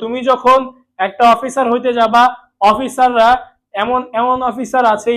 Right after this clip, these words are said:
even আমাদের সেনাপ্রধান পর্যন্ত দেখো গা, যে তার নিজের বাড়ির ভিতরে কমপক্ষে সে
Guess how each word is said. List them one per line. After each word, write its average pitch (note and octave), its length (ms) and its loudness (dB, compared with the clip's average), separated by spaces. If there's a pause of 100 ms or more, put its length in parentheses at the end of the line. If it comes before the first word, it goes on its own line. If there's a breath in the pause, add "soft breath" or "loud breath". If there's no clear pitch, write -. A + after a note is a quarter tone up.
even B3 220 0 (120)
আমাদের A3+ 300 -2
সেনাপ্রধান B3+ 560 -2
পর্যন্ত B3+ 260 -4 (140)
দেখো A3 280 -4
গা, A3+ 80 6 (440)
যে G#3+ 120 0 (220)
তার A#3 140 -2 (100)
নিজের A3+ 300 -4
বাড়ির A3 280 0
ভিতরে A3 240 -6 (340)
কমপক্ষে G#3 460 -4
সে G3+ 60 -10